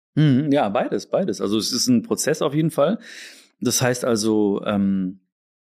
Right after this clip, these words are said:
am Anfang bin ich da sehr, sehr menschlich, glaub ich, ja. Also, dass ich dann teilweise geschockt, wütend, traurig, was auch immer bin, müde bin vielleicht auch manchmal von irgendwelchen Aussagen oder von irgendwelchen Dingen, die passieren. Ähm,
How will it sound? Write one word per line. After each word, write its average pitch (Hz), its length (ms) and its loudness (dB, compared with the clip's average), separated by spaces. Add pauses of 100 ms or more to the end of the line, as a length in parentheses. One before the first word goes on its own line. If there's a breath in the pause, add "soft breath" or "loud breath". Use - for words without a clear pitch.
(160)
am 120 140 2
Anfang 131 320 0
bin 117 120 0
ich 110 160 -4
da 104 200 0
sehr, 107 220 0
sehr 98 420 0 (100)
menschlich, 147 540 -2
glaub 160 240 0
ich, 165 140 0
ja. 135 180 2
Also, 120 200 2
dass 113 140 0
ich 117 100 -2
dann 113 260 0 (240 loud breath)
teilweise 107 380 -2
geschockt, 120 560 -4
wütend, 110 460 0
traurig, 113 560 -2
was 113 300 -2
auch 120 100 -2
immer 123 200 2
bin, 110 320 -2 (380 loud breath)
müde 135 300 2
bin 113 200 0
vielleicht 117 240 0
auch 113 60 2
manchmal 117 340 2
von 113 180 0
irgendwelchen 113 320 0
Aussagen 117 500 0
oder 110 120 -2
von 110 140 -6
irgendwelchen 110 340 -2
Dingen, 113 160 4
die 117 60 2
passieren. 120 440 -2 (480 loud breath)
Ähm, 110 420 0